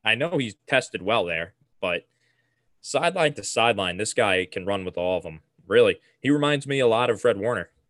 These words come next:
coming out of college. Like, seriously, like, the way he's used in the San Francisco defense, I think, is how this guy needs to be deployed.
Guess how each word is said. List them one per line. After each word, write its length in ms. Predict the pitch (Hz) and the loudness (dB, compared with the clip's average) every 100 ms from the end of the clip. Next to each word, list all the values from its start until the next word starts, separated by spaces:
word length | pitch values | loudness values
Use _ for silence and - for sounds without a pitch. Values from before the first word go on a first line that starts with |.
| _ _ | _ _
coming 220 | - 95 90 | -12 -6 -6
out 120 | 90 | -6
of 80 | - | -4
college. 240 | 95 87 | -4 -2
Like, 220 | 113 107 - | 0 0 0
seriously, 540 | 127 127 98 90 85 101 | 0 2 2 -2 -4 -2
like, 200 | 95 - | -2 0
the 80 | |
way 280 | 107 123 131 | 2 4 4
he's 260 | 123 127 110 | 0 -4 -4
used 300 | 127 113 - | -6 -6 -8
in 80 | 101 | -8
the 40 | |
San 180 | 113 110 | -2 -2
Francisco 340 | 107 107 110 | -2 -4 -4
defense, 460 | 101 107 123 127 107 | -4 -4 -4 -4 -2
I 100 | 101 | -4
think, 240 | 104 98 101 | -2 -6 -4
is 400 | 98 87 - - _ _ | -4 -4 -10 -14 _ _
how 200 | - 110 104 | -2 0 2
this 140 | 107 | 0
guy 220 | 110 95 | 0 0
needs 220 | 95 95 | -2 -8
to 80 | - | -8
be 120 | 98 | -8
deployed. 460 | 90 - 92 90 85 | -8 -6 -4 -4 -6